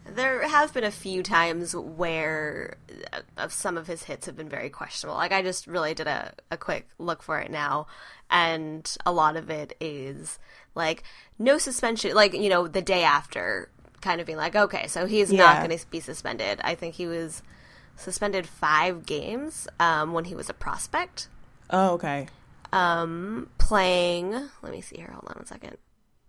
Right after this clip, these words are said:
Speaker 1: Yeah, so he was suspended five games back when he was an O H L player, but, uh,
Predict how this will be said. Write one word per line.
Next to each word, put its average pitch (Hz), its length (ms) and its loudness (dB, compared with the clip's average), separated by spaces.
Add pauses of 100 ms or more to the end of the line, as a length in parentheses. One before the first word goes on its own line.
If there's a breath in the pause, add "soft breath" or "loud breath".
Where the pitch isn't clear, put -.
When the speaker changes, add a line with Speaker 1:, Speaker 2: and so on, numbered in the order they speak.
(260 loud breath)
Speaker 1:
Yeah, 147 160 2
so 240 200 2
he 311 120 0
was 320 120 -2
suspended 294 400 2
five 185 280 8
games 175 340 0
back 165 200 2
when 160 80 -8
he 170 120 -10
was 160 200 -4
an 156 120 -4
O 147 140 -2
H 147 180 -6
L 147 120 -4
player, 147 420 -4
but, 147 680 -4 (100)
uh, 143 340 2